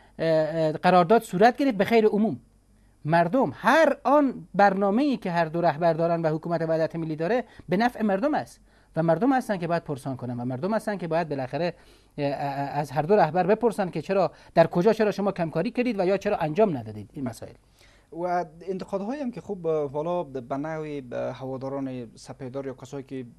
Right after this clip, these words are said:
Speaker 2: در انتخابات حمایت کردن از تیم دکتر عبدالله دارن بالای ریاست اجرایی است که خب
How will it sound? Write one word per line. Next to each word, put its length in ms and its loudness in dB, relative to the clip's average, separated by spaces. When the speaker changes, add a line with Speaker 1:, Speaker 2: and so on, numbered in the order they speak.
Speaker 2:
در 140 -8
انتخابات 460 -10
حمایت 220 -8
کردن 320 -10
از 120 -16
تیم 140 -14
دکتر 280 -14
عبدالله 360 -8
دارن 280 -6
بالای 600 -8
ریاست 380 -12
اجرایی 500 -10
است 120 -18
که 100 -16
خب 100 -14